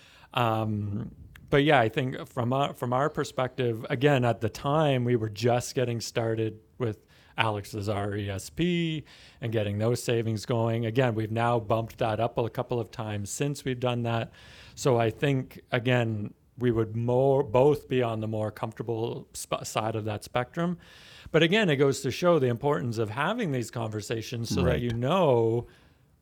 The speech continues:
Speaker 1: where to make changes, right? And so everything we've done over the last couple of years, 'cause I think there's probably gonna be one more that might come up, has been to make ourselves more comfortable with what we wanted to achieve or what our views were.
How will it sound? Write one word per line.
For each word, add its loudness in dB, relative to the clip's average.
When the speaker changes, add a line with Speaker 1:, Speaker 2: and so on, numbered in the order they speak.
Speaker 1:
where 2
to -6
make -2
changes, -6
right? -4
And -4
so 2
everything 0
we've -2
done 2
over 0
the -2
last -4
couple -6
of -6
years, -4
'cause -2
I -2
think -2
there's -2
probably 2
gonna 0
be 0
one 0
more 2
that 0
might 0
come -6
up, -4
has 0
been 4
to -4
make 0
ourselves -2
more 2
comfortable 0
with -2
what 0
we -2
wanted -4
to -4
achieve -4
or 2
what -2
our -4
views -4
were. -2